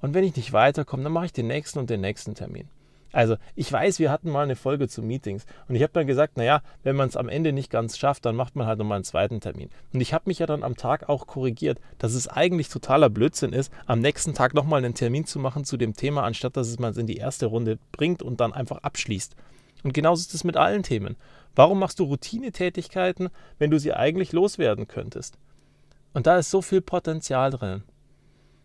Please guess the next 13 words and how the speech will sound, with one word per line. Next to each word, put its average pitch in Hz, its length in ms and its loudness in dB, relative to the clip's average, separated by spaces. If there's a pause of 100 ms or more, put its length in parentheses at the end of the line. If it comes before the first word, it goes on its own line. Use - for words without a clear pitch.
(320)
Und 123 140 2
wenn 131 180 6
wir 165 100 8
an 131 100 4
großen 143 360 0
Sachen 123 280 2
arbeiten 180 640 0 (220)
und 135 160 -2
irgendwo 170 440 4
da 139 100 6
ein 123 180 0
Projekt 117 420 0
ist, 170 220 -4